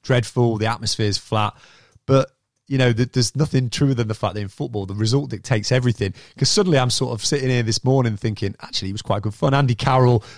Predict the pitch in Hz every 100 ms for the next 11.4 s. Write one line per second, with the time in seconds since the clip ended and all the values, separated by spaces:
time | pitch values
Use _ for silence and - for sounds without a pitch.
0 | - - 131 127 139 139 127 - - -
1 | 147 135 135 131 147 139 135 - - 156
2 | 147 180 226 220 214 202 170 160 139 180
3 | 202 170 180 180 170 143 143 202 139 117
4 | - - 135 - - - 139 135 120 -
5 | - 170 147 156 135 127 127 113 113 -
6 | 147 143 143 123 - - _ _ 180 175
7 | - 185 165 196 214 185 - 147 180 160
8 | 117 - 113 98 - 110 101 98 95 101
9 | 101 98 - 95 92 87 87 90 90 98
10 | 101 127 113 - 98 110 - - 98 95
11 | - 101 95